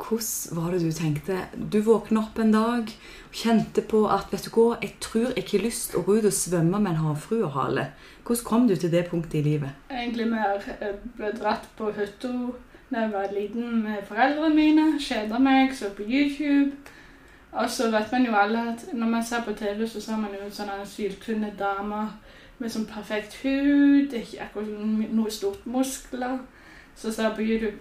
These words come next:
Speaker 2: så er ei dame, i-, ikke store, ikke sånn størst-, høyeste, ikke tynneste, men ganske sånn skikkelig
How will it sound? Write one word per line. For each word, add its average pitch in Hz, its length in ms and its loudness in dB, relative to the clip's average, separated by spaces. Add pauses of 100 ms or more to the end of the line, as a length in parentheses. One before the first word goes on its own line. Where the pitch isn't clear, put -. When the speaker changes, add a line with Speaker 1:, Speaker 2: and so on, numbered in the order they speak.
Speaker 2:
så 220 220 -4
er 208 280 -2
ei 208 280 -2
dame, 214 460 2 (760)
i-, - 120 -14 (160)
ikke 320 240 -4
store, 220 380 -2 (180)
ikke 294 400 0
sånn 226 240 -4
størst-, - 480 -6
høyeste, 254 1000 0
ikke 294 280 -4
tynneste, 233 640 -2
men 226 160 0
ganske 233 280 -2
sånn 233 160 -4
skikkelig 226 580 -4